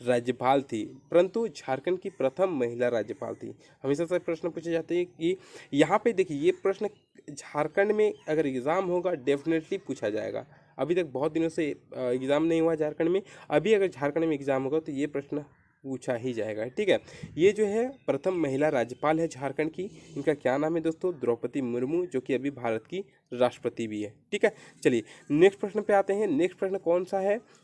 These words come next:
तो झारखंड के प्रथम मुख्य न्यायाधीश कौन है? तो झारखंड के प्रथम मुख्य न्यायाधीश कौन है दोस्तों? ये है दोस्तों विनोद कुमार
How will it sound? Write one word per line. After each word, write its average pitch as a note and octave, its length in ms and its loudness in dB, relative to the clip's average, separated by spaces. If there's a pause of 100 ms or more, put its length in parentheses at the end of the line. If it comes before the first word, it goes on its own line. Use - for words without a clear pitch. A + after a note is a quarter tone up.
तो F#3+ 80 6
झारखंड F3+ 460 -4
के F#3 120 -4
प्रथम E3 460 -4
मुख्य D3+ 380 -2
न्यायाधीश D3+ 540 0 (140)
कौन D#3 220 2
है? G3+ 160 -2 (460)
तो D3+ 60 0
झारखंड C#3 480 -6
के F3+ 80 -10
प्रथम D#3+ 460 -4
मुख्य C#3+ 300 -4
न्यायाधीश A#2+ 560 -4 (280)
कौन F3 120 4
है C3 80 2
दोस्तों? G2 280 -8 (680)
ये D3+ 100 4
है F3 80 4
दोस्तों E3+ 240 -2
विनोद B2+ 360 0
कुमार D3 280 -4